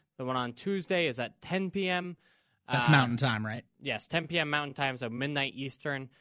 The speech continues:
Speaker 1: Uh, for all of you guys who like watching two thirty Eastern basketball, <laughs> uh, you have your
Speaker 2: Have fun with
Speaker 1: opportunity.
Speaker 2: that.
Speaker 1: The game Sunday, by the way, will be on N B A T V,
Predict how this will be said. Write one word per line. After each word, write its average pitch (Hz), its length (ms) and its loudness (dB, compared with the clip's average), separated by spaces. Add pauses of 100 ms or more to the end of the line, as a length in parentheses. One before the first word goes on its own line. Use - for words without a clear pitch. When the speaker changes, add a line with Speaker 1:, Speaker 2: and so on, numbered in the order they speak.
(320)
Speaker 1:
Uh, 117 260 -2
for 135 160 -6
all 131 200 0
of 120 100 -6
you 127 60 -6
guys 120 300 -4
who 127 80 -10
like 120 260 -4
watching 120 320 -8 (100)
two 127 120 -10
thirty 123 260 -8 (140)
Eastern 113 340 -12
basketball, 110 720 -8 (220)
<laughs> 139 220 -16
uh, 107 300 -8
you 113 220 -10
have 127 200 -4
your 127 140 -4
Speaker 2:
Have 127 80 0
fun 156 140 0
with 139 180 0
Speaker 1:
opportunity. 147 280 0
Speaker 2:
that. 139 100 -6 (720)
Speaker 1:
The 143 260 0
game 160 320 0
Sunday, 202 380 0
by 147 160 2
the 139 80 -2
way, 135 160 0
will 127 120 -4
be 131 160 -2
on 123 140 -2
N 120 120 -6
B 117 100 -4
A 113 100 -2
T 113 180 -14
V, 127 280 -6